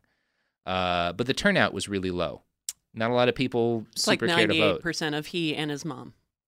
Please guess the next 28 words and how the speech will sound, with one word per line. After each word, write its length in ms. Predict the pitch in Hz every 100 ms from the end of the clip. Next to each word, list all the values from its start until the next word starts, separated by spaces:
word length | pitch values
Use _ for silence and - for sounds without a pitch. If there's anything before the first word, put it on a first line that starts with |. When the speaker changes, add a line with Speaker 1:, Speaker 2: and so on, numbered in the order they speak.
| -
Speaker 1:
Yeah, 260 | 135 123 - -
yeah. 180 | 110 - - - - 190 -
<laughs> 100 | 220 - 254 247 208 - - 240 -
A 80 | 170
hundred 260 | 214 226
percent 280 | 208 - 196
of 100 | 156
him 380 | 117 156 151 156
and 240 | 135 131
his 160 | 117 117
mom 480 | 123 131 127 131 123
calls 320 | - 123 113
him 80 | 104
Speaker 2:
Oh, 120 | 233
Speaker 1:
fat. 80 | 247
Speaker 2:
ninety-eight. 580 | 285 294 247 240 220 147
Speaker 1:
<laughs> 0 |
Yeah, 120 | 262
Speaker 2:
Yeah, 120 | 233
Speaker 1:
yeah, 160 | 202 156
Speaker 2:
Mom. 440 | 170 156 185 180 143
Speaker 1:
yeah. 320 | 147 - 143 - 220 262 262 240 226 214 196 -
Uh, 840 | 139 147 139 139 139 135 139 135
so 340 | - 180 160
a 60 | 143
few 200 | - 180
days 240 | 175 160
later, 400 | 127 123 131 127